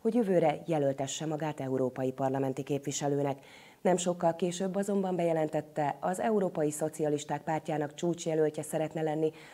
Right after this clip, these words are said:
hogy a párt E P választási győzelme esetén pályázhasson az Európai Bizottság elnöki posztjára. Távozásáról a volt kancellár úgy fogalmazott: "Ez hivatásos politikai pályán végét jelenti,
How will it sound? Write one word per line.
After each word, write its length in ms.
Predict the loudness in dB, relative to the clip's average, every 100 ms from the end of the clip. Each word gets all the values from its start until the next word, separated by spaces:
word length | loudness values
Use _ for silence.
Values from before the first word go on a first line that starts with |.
| -4
hogy 180 | 2 2
a 60 | 4
párt 300 | 4 2 2
E 160 | -2
P 180 | 0 -2
választási 560 | 0 -2 -2 -4 -4 0
győzelme 440 | 2 4 2 0
esetén 460 | 0 -4 -2 -2 -2
pályázhasson 680 | 0 0 0 -2 -6 -4 -4
az 200 | -4 -6
Európai 540 | -4 -2 -2 -2 -2
Bizottság 520 | 0 0 -2 -2 -4 -2
elnöki 320 | -2 -4 -4
posztjára. 540 | -6 -6 -4 -2 -2 -4 -18 -18 -18 -18 -16 2
Távozásáról 760 | 4 6 6 6 4 2 4
a 60 | 4
volt 220 | 4 2
kancellár 540 | 2 -2 0 0 0 0
úgy 140 | 0
fogalmazott: 760 | 2 0 2 0 0 0 -2 -6 -2
"Ez 220 | -2 0
hivatásos 680 | 0 0 0 -2 -6 -8 -2
politikai 580 | 0 0 -2 0 0
pályán 420 | 2 2 2 2 2
végét 380 | 4 4 2
jelenti, 400 | 2 2 2 0